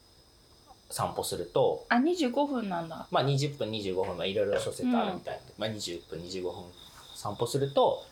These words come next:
Speaker 1: まあ、平均的に寿命が四年延びると。毎日ね。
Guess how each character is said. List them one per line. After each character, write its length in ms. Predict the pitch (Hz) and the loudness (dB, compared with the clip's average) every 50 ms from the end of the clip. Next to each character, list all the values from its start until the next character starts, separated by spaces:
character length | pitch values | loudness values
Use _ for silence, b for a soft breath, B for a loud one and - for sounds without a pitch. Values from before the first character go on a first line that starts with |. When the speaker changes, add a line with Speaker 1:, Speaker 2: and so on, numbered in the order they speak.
| - - - - - - - | -20 -20 -20 -20 -20 0 0
Speaker 1:
ま 60 | 190 | 4
あ、 40 | 147 | 6
平 140 | 156 - 135 | 6 6 6
均 180 | - 127 120 | 6 2 4
的 140 | - 123 117 | 4 2 2
に 160 | 117 110 101 | 4 2 2
寿 140 | 95 98 98 | 2 2 2
命 140 | 104 101 101 | 4 4 6
が 100 | 98 90 | 6 6
四 120 | 90 95 | 4 4
年 180 | 101 104 104 104 | 4 4 4 4
延 80 | 98 | 4
び 120 | 92 98 82 | 2 2 0
る 80 | 80 | -2
と。 140 | - - - - - - - - - - - - - - - - - - - - - - - - - - | -6 -10 -16 -18 -20 -20 -20 -20 -20 -20 -20 -20 -20 -20 -20 -20 -20 -20 -20 -20 -20 -20 -20 -14 0 2
毎 160 | 113 104 82 | 4 4 4
日 220 | 80 82 - - 123 | 2 -4 -4 -4 -4
ね。 120 | - | -4